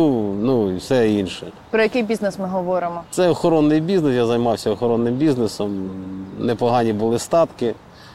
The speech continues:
Speaker 1: але це все було в минулому, тому, <laughs> тому було прийнято рішення йти захищати свою батьківщину. Все дуже просто.
Speaker 2: Ваш, якщо хоча б якимись мазками, щоб ми розуміли, ваш бойовий шлях, оцей чотирнадцятий, вісімнадцятий рік.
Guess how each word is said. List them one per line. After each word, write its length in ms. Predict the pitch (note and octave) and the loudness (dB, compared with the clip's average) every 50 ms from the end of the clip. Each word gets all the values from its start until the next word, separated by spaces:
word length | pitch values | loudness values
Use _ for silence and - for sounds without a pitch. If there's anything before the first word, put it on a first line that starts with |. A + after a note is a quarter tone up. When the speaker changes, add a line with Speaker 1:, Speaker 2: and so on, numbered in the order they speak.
| - - - - | -20 -20 -8 -4
Speaker 1:
але 320 | - F#2 G#2+ A2 A2 G2+ | 0 0 2 2 2 0
це 160 | F2+ - A2+ | 0 0 -2
все 280 | G2+ F#2 - - G#2+ G2 | -2 -2 -2 -2 0 0
було 500 | G2 G2 G2+ G#2 G#2+ G#2+ G2+ F#2+ F2+ - - - - - - - - - - - - - | 0 0 0 2 2 2 2 0 -2 -4 -8 -14 -20 -20 -20 -20 -20 -20 -20 -12 -8 -4
в 80 | G#2+ | 0
минулому, 640 | A#2 C3+ C#3+ D#3+ F#3 F#3 E3+ D#3 C#3 B2+ A#2 A2 G2+ - | 2 2 4 4 4 4 4 4 2 2 0 -2 -2 -2
тому, 240 | A2+ A2+ A#2+ B2 A#2+ - D#3 - - - - - | -2 0 0 0 0 -2 -4 -4 -4 -10 -18 -20
<laughs> 360 | - - - - - - - | -18 -18 -18 -20 -20 -18 -6
тому 200 | - A#2 C#3+ D#3+ | -2 2 2 4
було 260 | D3 B2+ B2+ B2 A#2 G#2 | 4 4 4 2 2 2
прийнято 440 | - A#2 A#2 A2 A2 G2+ - C#3 | 2 2 2 2 2 2 0 0
рішення 560 | C#3 F3+ F3 D3+ - - B2 A2+ G#2+ G2+ G2 G2 - - - - - - - - - - - - - - - - | 2 2 0 0 0 -2 -2 0 0 -2 -4 -6 -8 -12 -18 -20 -20 -20 -20 -20 -20 -20 -20 -20 -20 -16 -10 -8
йти 200 | A2+ G2+ D3 C#3 | -2 0 2 2
захищати 460 | A#2 A2 F#2 F#2+ - - A#2 G2+ G2 | 2 2 0 0 0 0 0 0 -2
свою 220 | - - G#2 F#2+ | -2 -2 -2 -2
батьківщину. 540 | F#2+ F2 - - G2 F2 - - - B1 D2+ | -2 -2 -4 -4 -6 -6 -6 -8 -10 -8 -6
Все 160 | E2 - A2+ | -4 -2 0
дуже 220 | G#2+ A#2 G#2 A2 F#2+ | 2 2 4 2 2
просто. 340 | F2 F#2+ D#2 C#2 - - - - - - - - - - - - - - - - - - - - | 2 0 -2 -2 -4 -8 -16 -20 -20 -20 -20 -20 -20 -20 -20 -20 -20 -20 -20 -20 -20 -20 -14 -6
Speaker 2:
Ваш, 760 | G3+ A3 B3 C4 C#4+ C4+ - - - - - - - - A#3 A#3 | -2 0 2 2 2 2 0 -4 -4 -4 -6 -6 -6 -6 -4 -4
якщо 520 | - G#3+ A#3+ B3 A#3+ - - - C#4+ C#4 B3+ | 0 0 0 0 0 -2 -4 -2 -2 0 0
хоча 280 | - B3 - - B3 | 0 -2 0 0 0
б 40 | A3+ | 0
якимись 400 | A#3 A#3 - C4 A#3+ A#3+ - - | 0 0 0 0 0 0 0 -2
мазками, 440 | A#3+ A3 - - C4 C4+ C4 B3 G#3+ | -4 -4 -4 -2 0 2 2 2 0
щоб 260 | - - - G#3 G3+ | -2 -4 -6 -4 -2
ми 80 | G#3+ G#3+ | 0 0
розуміли, 540 | A3 G#3+ F#3+ A#3 A3+ A3 G#3+ G3+ G3+ G3+ F#3+ | 0 0 0 0 0 0 2 2 0 0 2
ваш 200 | G#3+ A#3 A3 A3 | 2 0 0 0
бойовий 380 | G#3 A#3 A#3+ A3+ A3+ A3+ A#3+ | 0 0 2 2 2 0 0
шлях, 320 | A#3+ - - A#3 A#3 A#3 A3 | -2 -2 0 0 0 0 -2
оцей 200 | G3+ - G#3+ G3+ | -4 -4 -4 -4
чотирнадцятий, 680 | - A3 - A3+ A3+ A#3 A#3 A3+ A3+ - - A3 G3+ | -4 -4 -2 -2 -2 0 0 -2 -2 -4 -4 -4 -4
вісімнадцятий 680 | F#3+ G3+ - - G#3+ G3+ G3+ G3 F#3 - F#3+ - F#3 E3+ | -4 -4 -6 -4 -6 -4 -4 -6 -6 -8 -8 -6 -6 -6
рік. 140 | D#3 D#3+ D#3 | -6 -8 -12